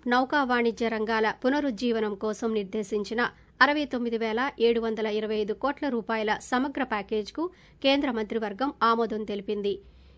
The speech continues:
ఈ ప్యాకేజ్ కింద మొత్తం ఇరవై నాలుగు వేల ఏడు వందల ముప్పై ఆరు కోట్ల రూపాయల కార్పస్తో నౌకా నిర్మాణం కోసం ఆర్థిక సహాయం అందించే పథకం ఎస్బీఎఫ్ఏఎస్ గడువును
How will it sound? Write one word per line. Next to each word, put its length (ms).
ఈ 120
ప్యాకేజ్ 480
కింద 220
మొత్తం 480
ఇరవై 280
నాలుగు 300
వేల 340
ఏడు 200
వందల 280
ముప్పై 340
ఆరు 160
కోట్ల 360
రూపాయల 440
కార్పస్తో 600
నౌకా 320
నిర్మాణం 480
కోసం 400
ఆర్థిక 340
సహాయం 600
అందించే 480
పథకం 420
ఎస్బీఎఫ్ఏఎస్ 1200
గడువును 360